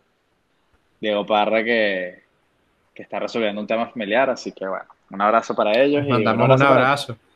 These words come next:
Speaker 1: un abrazo para ti, Mitrilea. Será hasta el siguiente episodio.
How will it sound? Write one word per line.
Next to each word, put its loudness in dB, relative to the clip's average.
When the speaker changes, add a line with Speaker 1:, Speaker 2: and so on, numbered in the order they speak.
Speaker 1:
un -8
abrazo -2
para 2
ti, -2
Mitrilea. -2
Será -6
hasta -2
el -8
siguiente -12
episodio. -10